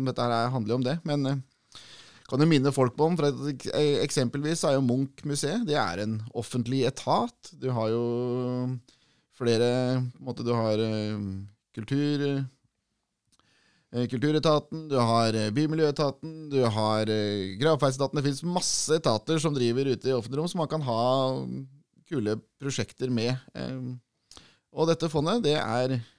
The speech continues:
ikke tomt, så det er bare å ta kontakt hvis man da har noen gode ideer, så skal jeg være med og, og, som Arena Oslo, være med og bidra til å finne koblinger der. Men, eh, eh, vi gikk jo ganske kjapt, det gikk ganske fort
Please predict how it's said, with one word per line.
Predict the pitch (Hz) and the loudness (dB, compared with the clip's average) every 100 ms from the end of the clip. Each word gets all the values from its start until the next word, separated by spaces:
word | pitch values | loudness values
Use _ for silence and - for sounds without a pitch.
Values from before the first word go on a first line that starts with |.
| _ _ - | _ _ -10
ikke | - | -6
tomt, | 131 165 240 | -2 -2 -4
så | 170 | -2
det | 120 | 0
er | 107 98 104 | 0 -2 -2
bare | 120 107 | -2 0
å | 107 123 117 | 0 0 0
ta | 113 117 | 0 -2
kontakt | 127 135 139 | 0 -2 0
hvis | 143 123 | -2 0
man | 135 | 2
da | 127 | 4
har | 123 | 6
noen | 123 139 | 4 2
gode | 131 131 | 2 2
ideer, | 135 127 | 4 2
så | 147 135 | 0 -4
skal | 143 | -2
jeg | 127 | 0
være | 120 | 0
med | 107 | 0
og, | 117 123 120 123 120 | -2 -2 -2 -2 -4
og, | 85 123 123 | -4 -4 -6
som | 131 | -4
Arena | 120 113 | -4 -2
Oslo, | 123 107 | -4 -4
være | 131 113 | -2 -2
med | 120 | -2
og | |
bidra | 120 98 107 | -4 -4 -6
til | 120 | -4
å | 117 | -4
finne | 117 110 104 113 | -4 -6 -6 -6
koblinger | 123 107 110 127 | -6 -6 -4 -4
der. | 139 196 | -6 -8
Men, | - 147 151 | -8 -6 -4
eh, | 151 143 _ - - - - - - - _ | -4 -6 _ -20 -20 -20 -20 -20 -20 -20 _
eh, | 170 185 185 185 | 4 4 6 4
vi | 202 | 2
gikk | 170 - 165 | 2 0 0
jo | 165 | 2
ganske | 147 - 151 151 | 2 2 2 4
kjapt, | 156 - 180 | 2 2 2
det | |
gikk | 139 170 | 2 2
ganske | 160 185 | 2 0
fort | - - | -2 -4